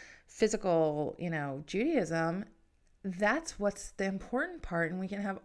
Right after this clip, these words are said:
all the books on our shelves and not exemplify that to our kids. And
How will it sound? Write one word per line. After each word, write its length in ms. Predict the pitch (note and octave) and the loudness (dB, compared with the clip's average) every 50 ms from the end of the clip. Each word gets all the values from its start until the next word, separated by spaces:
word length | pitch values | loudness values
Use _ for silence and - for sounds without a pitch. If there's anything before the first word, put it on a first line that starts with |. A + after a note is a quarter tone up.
| - | -8
all 180 | - A#3 B3+ D#4 | -4 -2 0 2
the 80 | D#4+ C#4+ | 2 2
books 260 | A3 A#3 A3+ - A3+ | 2 0 -2 -2 -4
on 100 | G3+ F#3+ | -2 -2
our 140 | F#3 F3+ F3 | -2 -4 -4
shelves 500 | - - G#3+ B3 B3+ A3 F#3+ F3+ F3 - - - - - - - - - | -2 0 0 2 2 2 2 0 -2 -6 -14 -16 -16 -18 -18 -14 -6 -4
and 180 | G#3 G3 G3 | -2 -2 0
not 220 | G3+ G#3 A3+ B3+ C4 | 2 2 2 4 2
exemplify 720 | A3 F#3+ F#3+ G3+ A#3 C#4+ - F4 - - - E3 E3 E3 | 2 2 2 0 0 0 -2 -4 -6 -2 -2 0 2 2
that 220 | D#3+ E3 E3 E3 E3 | 2 2 2 0 0
to 120 | - F#3+ | -2 -2
our 140 | E3 D#3+ E3 | -2 -2 -2
kids. 480 | - - - F4+ D#4 B3 A3+ A3 - - - - - - - - - - - - - - _ _ _ - | -4 -2 0 0 2 2 0 0 -4 -14 -20 -20 -20 -20 -20 -20 -20 -20 -20 -20 -20 -20 _ _ _ 0
And 640 | A#3 A#3 A3+ A3+ A3+ A3+ A3+ A3+ A3+ A3+ A3+ G#3 | 2 4 6 6 4 4 2 0 0 -2 -2 -4